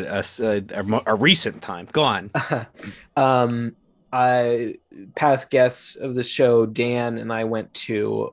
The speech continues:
Speaker 2: um, California Adventure at Disneyland and rode on the Ferris wheel that has swinging carts. And it was the two of us and a family, like, three or four adults and a little girl.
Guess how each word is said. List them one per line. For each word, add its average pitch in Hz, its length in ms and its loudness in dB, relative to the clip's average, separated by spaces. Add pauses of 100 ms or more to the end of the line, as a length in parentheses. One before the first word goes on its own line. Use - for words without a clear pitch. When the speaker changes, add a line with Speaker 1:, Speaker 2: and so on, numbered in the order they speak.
Speaker 2:
um, 104 640 -10
California 120 520 4
Adventure 110 580 0
at 110 140 -6
Disneyland 113 640 0 (320)
and 113 240 0
rode 117 260 6
on 113 240 0
the 107 80 -2
Ferris 120 480 0
wheel 120 340 0
that 110 200 -4
has 110 400 -4
swinging 120 960 -4
carts. - 720 0 (320)
And 131 160 2
it 117 100 0
was 120 260 0
the - 120 0
two 190 320 4
of 156 160 6
us 123 380 2 (280)
and 127 160 0
a 110 60 2
family, 113 960 0 (260)
like, 107 400 0
three 143 300 6
or 131 80 6
four 127 220 6
adults 113 500 4
and 117 180 -2
a 107 80 2
little 117 320 2
girl. 107 640 -4